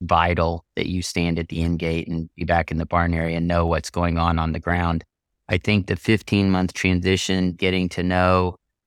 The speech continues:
the office side, getting to know the staff, getting to know the relationships with our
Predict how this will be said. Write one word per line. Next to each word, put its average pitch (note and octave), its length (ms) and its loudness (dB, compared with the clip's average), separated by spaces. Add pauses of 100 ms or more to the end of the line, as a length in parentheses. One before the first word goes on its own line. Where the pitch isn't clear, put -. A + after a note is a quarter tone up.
(200)
the F#2 260 0
office G2 460 2
side, F2+ 480 2
getting F2+ 280 2
to - 120 -10
know F2+ 180 0
the F2 100 -6
staff, F#2 640 0
getting F#2 280 0
to F2+ 120 -8
know F2 280 0
the E2+ 120 -6
relationships F#2 840 -4
with E2+ 160 -2
our E2+ 300 2